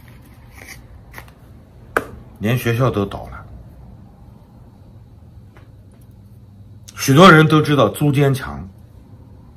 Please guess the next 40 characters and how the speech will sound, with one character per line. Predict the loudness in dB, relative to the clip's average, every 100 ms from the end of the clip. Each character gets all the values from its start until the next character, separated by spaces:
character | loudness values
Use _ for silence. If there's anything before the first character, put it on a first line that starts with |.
| -20 -20
啊， | -18 -8
这 | -4
头 | 0 -2
猪 | -2 -4
得 | -2 -2
以 | -2
善 | -2 -4 -6
终， | -12 -20 -20 -20 -20 -20 -20 -20 -20 -20 -20 -20 -20 -4
最 | 0
多 | 0 0
你 | -2
还 | -4
知 | -8
道 | -6 -4
一 | -4
个 | -6
范 | -2 -2
仲 | -2 -4
美， | -6 -10 -18 -20
是 | -20
吧？ | -20 -20 -20 -8
范 | -6 -6
跑 | -8 -18
跑。 | -18 -20 -20 -20 -20 -20 -20 -20 -20 -20 -20 -20 -20 -20 -20 -20 -20 -20 -20 -20 -20 -20 -20 -20 -20 -20 -20 -20 -20 -20 -20 -20 -20 -20 -20 -20 -20 -20 -18 -18 -18 -20 -18 -20 -4
在 | 0 2
灾 | 6 8
难 | 8 6
来 | 2 0
临 | -2 -4
的 | -8
时 | -12
候， | -16 -16
他 | -10 -10
把 | -8
所 | -4 -2
有 | 0
人 | -4 -8
丢 | -10 -10
下 | -10
来， | -14 -18